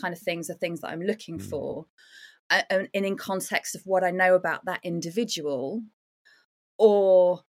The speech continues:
Speaker 1: in context of how does their behaviour sit against what the rest of the team is doing and how well do those things gel together.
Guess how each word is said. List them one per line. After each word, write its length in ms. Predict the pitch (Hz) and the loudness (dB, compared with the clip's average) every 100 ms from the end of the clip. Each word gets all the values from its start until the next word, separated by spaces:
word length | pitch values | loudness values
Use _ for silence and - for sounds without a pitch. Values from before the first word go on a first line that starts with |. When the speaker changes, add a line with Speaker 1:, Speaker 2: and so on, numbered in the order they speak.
| _ - | _ -6
Speaker 1:
in 160 | 190 | -6
context 720 | 185 185 180 180 185 - - | -4 -4 -4 -4 -4 -4 -4
of 340 | 185 180 170 - _ - | -2 -2 -6 -18 _ -12
how 340 | - 208 196 | -8 -4 -4
does 220 | 185 170 - | -4 -6 -2
their 240 | 196 190 | 0 0
behaviour 600 | 190 170 190 180 170 175 | -2 -6 -4 -4 -4 -8
sit 480 | 160 - 196 - - - - | -8 -8 -4 -4 -6 -12 -10
against 520 | 175 180 165 - - - | -6 -4 -4 -8 -14 -8
what 180 | 180 - | -8 -8
the 100 | 185 | -6
rest 220 | 180 185 | -6 -6
of 140 | - - | -10 -12
the 40 | |
team 280 | - 190 165 | -8 -8 -8
is 100 | 147 | -8
doing 360 | - 180 160 151 | -4 -4 -4 -6
and 120 | 156 | -10
how 200 | 170 165 | -10 -6
well 280 | 170 165 156 | -6 -6 -6
do 80 | |
those 300 | 160 156 151 | -6 -8 -8
things 260 | - 160 147 | -10 -10 -10
gel 260 | 170 151 151 | -8 -8 -8
together. 600 | - 170 156 - - | -8 -8 -8 -10 -14